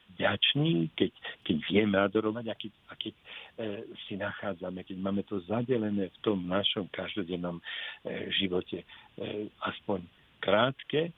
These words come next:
alebo dlhšie, samozrejme, eh, tie pobudnutia pred, eh, eucharistickým Kristom. Takže, eh, poviem takto, záleží od toho, viete, eh, a-, ako tomu rozumieme,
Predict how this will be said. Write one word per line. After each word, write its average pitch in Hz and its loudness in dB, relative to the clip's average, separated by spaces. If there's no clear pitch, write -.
alebo - -14
dlhšie, 110 4
samozrejme, 90 0
eh, 90 -6
tie 90 0
pobudnutia 95 2
pred, 87 0
eh, - -8
eucharistickým 82 0
Kristom. - 0
Takže, 101 4
eh, 101 4
poviem 104 4
takto, - 0
záleží 131 2
od 117 0
toho, 123 -2
viete, 110 2
eh, 110 -4
a-, 110 2
ako 135 4
tomu 104 0
rozumieme, 98 0